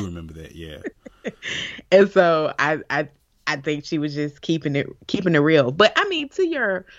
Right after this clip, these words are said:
Speaker 2: going back to your Molly point, like, I, I, I'm critical of the Molly's behavior. I think she makes dumb decisions, but I still like her as a character,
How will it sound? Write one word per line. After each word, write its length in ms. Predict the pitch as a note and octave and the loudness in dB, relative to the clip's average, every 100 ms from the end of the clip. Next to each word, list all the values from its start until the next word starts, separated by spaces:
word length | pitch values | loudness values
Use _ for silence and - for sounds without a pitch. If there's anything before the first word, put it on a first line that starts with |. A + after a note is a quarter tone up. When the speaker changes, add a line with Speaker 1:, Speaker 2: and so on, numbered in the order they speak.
| _ | _
Speaker 2:
going 240 | - C4+ B3+ | -4 -2 2
back 200 | G3+ - | 0 0
to 100 | E3 | -4
your 140 | D3+ | -4
Molly 320 | C3 B2+ C#3 A#2 | -2 0 0 -2
point, 360 | - A#2+ - | -4 -6 -2
like, 220 | B2 C#3+ C3+ | 0 0 2
I, 240 | G#3 D#4+ - - | 2 0 -10 -10
I, 320 | B3 E4+ D4 - - - - - | -6 -6 -6 -10 -20 -20 -18 -2
I'm 240 | A#3+ D#4+ D#4 | 0 0 -4
critical 540 | - F#3+ F3+ - D#3+ | -6 -6 -6 -6 -6
of 360 | - D3 C#3 C#3 - C3+ | -2 -2 -2 -6 -16 -6
the 180 | C#3+ - - | -6 -6 -10
Molly's 560 | D#3 D#3+ C#3+ C#3+ C3+ B2 | -4 0 2 2 0 0
behavior. 540 | A#2+ C3 A#2 A#2+ - - - | 0 0 -2 -2 -6 -4 0
I 80 | |
think 180 | D#3+ F3 | 2 2
she 160 | E3+ D3 | 2 0
makes 240 | C#3 - | 0 0
dumb 260 | - B2+ A2+ | 0 2 2
decisions, 600 | G#2+ - A2 - - - - - - | -2 -2 -4 -4 -10 -14 -16 -14 0
but 100 | F#3+ | 2
I 100 | G3+ | 2
still 220 | G#3 G#3 | 2 0
like 240 | F3 D#3 - | 0 -4 -4
her 100 | E3 | -4
as 120 | C#3 | -4
a 60 | B2 | -6
character, 640 | - D#3 D3+ - E3 | -4 -4 -2 -2 0